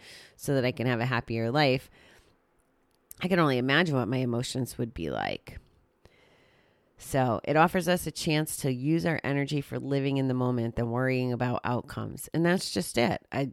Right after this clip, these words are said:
I lived in the moment. I, I sent my piece, and, um, I can't control the outcome. I have enough faith in, in Kai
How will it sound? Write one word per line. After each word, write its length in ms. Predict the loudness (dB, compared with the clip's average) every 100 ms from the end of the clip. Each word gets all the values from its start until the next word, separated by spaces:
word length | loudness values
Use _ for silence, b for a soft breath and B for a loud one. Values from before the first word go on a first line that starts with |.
| -6
I 140 | -6
lived 340 | 0 0 0 0
in 100 | 2
the 80 |
moment. 360 | 2 0 -4 -6 -10
I, 220 | -8 -8 -12 _
I 60 | -10
sent 320 | -4 -2 -4 -6 -20 _
my 240 | -6 -4 -4
piece, 580 | -4 0 0 0 -8 -10 -8 -2
and, 560 | 0 2 0 -2 -6 b b b b b _ -10
um, 460 | -8 -6 -8 -12 -16 _ -10
I 80 | -6
can't 240 | -4 -4
control 320 | -4 -2 0
the 120 | 0
outcome. 460 | -4 -6 -4 -6 -6 0
I 120 | 2
have 260 | 4 2 2
enough 240 | 4 2
faith 500 | 0 -2 0 0 -4 -2
in, 320 | 2 2 -2 -6
in 200 | -4 -4
Kai 600 | -4 -2 0 2 0 0